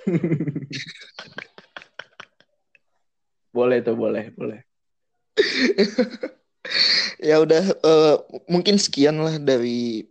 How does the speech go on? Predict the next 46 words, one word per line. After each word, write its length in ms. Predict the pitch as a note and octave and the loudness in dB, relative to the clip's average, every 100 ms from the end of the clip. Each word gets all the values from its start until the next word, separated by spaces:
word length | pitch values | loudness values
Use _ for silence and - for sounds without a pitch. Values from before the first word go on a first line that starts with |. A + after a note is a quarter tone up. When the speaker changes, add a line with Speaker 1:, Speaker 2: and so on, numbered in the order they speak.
| _ | _
Speaker 2:
podcast 400 | A#2+ A#2+ A#2 A#2 | -10 -6 -8 -6
ini. 240 | A#2+ C3 | -6 -6
Dan 220 | C3 C3+ D3 | 2 2 4
lu 80 | |
juga 400 | E3+ F#3 F3+ F3 - - - | 4 6 6 4 0 -14 -4
nanti 240 | F#3 G#3 | 0 0
mau, 180 | C4 B3 G#3 | 2 2 4
mau 160 | F3 | 2
U 80 | F3+ | 2
T 80 | A3 A3+ | 0 -2
S 80 | |
ya, 80 | F3 | -2
Cok, 140 | B2+ - | -4 -6
ya? 100 | - - _ _ _ | -10 -14 _ _ _
Speaker 1:
Gua 160 | B2+ | 2
jam, 400 | C3+ B2+ B2+ G2+ | 2 2 -2 -4
jam 160 | B2 B2 | -4 -2
sebelas 320 | B2 C3 C3 | 0 0 2
gua 160 | B2 A2+ | 0 0
U 20 | |
T 60 | |
S 240 | A2+ A2 - | -2 -6 -4
langsung. 320 | A2+ A2+ C3+ | -6 -4 -6
Speaker 2:
Jam 80 | C3 | -6
se-, 160 | C#3+ - _ | -8 -18 _
jam 180 | G2+ A#2+ | -14 -10
sebelas 320 | B2+ C3 C3 C3 | -4 -2 -2 0
lu 160 | C#3 | -2
U 20 | |
T 140 | C#3 B2+ | 0 0
S, 560 | C#3+ D#3 E3 - - - | 4 4 2 -2 -12 -8
ya 460 | C3 B2+ B2 - | -4 -2 -2 -6
lu 400 | A#2 C#3+ C3+ C3 | -2 0 2 0
butuh 400 | A#2+ C3 A2+ B2+ | -4 -6 -2 -4
persiapan 560 | - - B2 A#2+ C3+ C3+ | -4 -4 -4 -2 -6 -6
sih 160 | C#3+ | -8
sekarang 420 | C3+ - C3+ C#3+ C#3+ | -8 -8 -8 -8 -8
jam 340 | C3 C3 B2 A2+ | -6 -6 -12 -14
sembilan 540 | - C3+ B2+ B2+ A#2+ | -12 -4 -4 -4 -8
empat 120 | B2 - | -10 -8
tujuh 180 | A#2 A#2+ B2 | -10 -8 -8
kan. 160 | A#2+ A#2+ _ _ _ _ - | -10 -10 _ _ _ _ -12
Ya, 80 | F#4 _ _ _ _ _ _ | -12 _ _ _ _ _ _
ya 140 | A2+ | -4
lu 240 | A#2+ C3+ B2 | 0 0 0
mau 560 | B2+ B2+ B2+ B2 B2 | 0 2 2 2 0